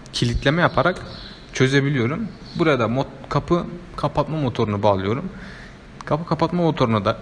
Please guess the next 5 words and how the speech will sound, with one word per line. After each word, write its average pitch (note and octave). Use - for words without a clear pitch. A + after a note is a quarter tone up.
kapı C#3+
açma D3+
motorunu G#2+
bağlıyorum. F3
Yani C3+